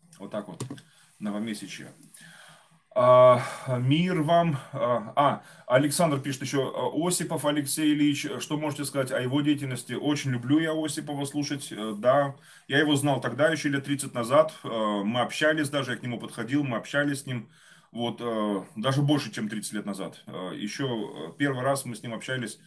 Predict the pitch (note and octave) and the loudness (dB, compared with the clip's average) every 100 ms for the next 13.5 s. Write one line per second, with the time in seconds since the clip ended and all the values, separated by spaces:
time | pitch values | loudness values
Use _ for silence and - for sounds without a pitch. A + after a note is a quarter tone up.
0 | - - A2+ C#3+ C#3+ C3+ - B2 B2 B2 | -20 -10 -4 -2 -2 -4 -4 -4 -4 -4
1 | B2 A2 - - - _ - - - G#2+ | -2 -4 -6 -18 -20 _ -20 -20 -8 -4
2 | G#2 D3+ D#3+ C3+ C#3+ C#3+ C3+ B2+ D3 C#3 | 0 0 2 2 2 2 0 0 0 -2
3 | C3 D#3+ C3+ G#2+ G2+ G2+ F#2+ F#2 G#2+ A2 | -4 -4 -4 -4 -2 -2 -4 -6 -8 -8
4 | G#2+ G2 - C3+ C3 D3+ C#3+ A#2+ B2+ A2 | -8 -10 -12 -10 -2 -2 -2 -4 -2 -4
5 | - - - - B2+ - D3+ D#3 F3 - | -6 -12 -12 -6 -4 -2 0 0 0 -2
6 | C3+ D#3 E3 C3+ B2 A2 G2 A#2 A#2+ A2+ | -4 -2 -2 -2 -2 -2 -2 -2 -2 -2
7 | G#2 G#2+ G#2+ G2 G2 C#3 B2+ G#2+ D#3+ D#3 | -4 -4 -4 -4 -2 -2 -2 -4 -8 -8
8 | C#3 A#2 A2+ B2+ C#3 B2 - _ - C#3 | -8 -6 -4 -4 -4 -6 -12 _ -6 0
9 | C3+ D3+ D3 B2+ B2 C#3+ C#3 G#2 A2+ A2 | 4 4 4 2 -2 -2 -2 -4 -6 -2
10 | A#2 C3 B2 B2 C#3+ C3 B2+ F#3+ D#3 D3 | -2 -2 -2 -2 -4 -4 -8 -4 -4 -4
11 | C#3 C3 B2 A#2+ A#2 A2+ D3 C#3+ C3 C3+ | -6 -8 -8 -8 -10 -8 -8 -6 -2 0
12 | C#3+ B2+ B2 B2 - - - - - A#2+ | 0 0 -2 -4 -6 -20 -20 -14 0 0
13 | - B2+ A2+ A2 | 0 -2 0 2